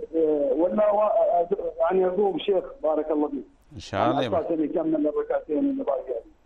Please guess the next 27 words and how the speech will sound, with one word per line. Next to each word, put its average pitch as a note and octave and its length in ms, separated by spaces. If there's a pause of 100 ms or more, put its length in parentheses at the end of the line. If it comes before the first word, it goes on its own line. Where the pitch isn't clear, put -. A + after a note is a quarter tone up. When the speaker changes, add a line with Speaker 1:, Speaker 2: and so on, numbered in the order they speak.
(100)
Speaker 2:
إن A2 80
شاء G#2+ 260
الله. B1 120 (1400)
Speaker 1:
جزاك E3 380
الله D#3+ 240
خير. F#3 320
السؤال F#3 420
الثالث، F3+ 480
آخر F3 400
أيام F3 360 (520)
شهر E3+ 200
رمضان E3+ 400
الفضيل، D#3+ 580
جزاك E3 260
الله D#3+ 240
خير، E3 100
تكثر E3 400
عنا D#3+ 240
مشاغل، D#3 540
إيش - 100
تنصحنا؟ D3 600
جزاك B2+ 340
الله B2 140
خير A#2+ 160
الشيخ. F2+ 340
Speaker 2:
تكثر C#3+ 340
مشاكل؟ D3 720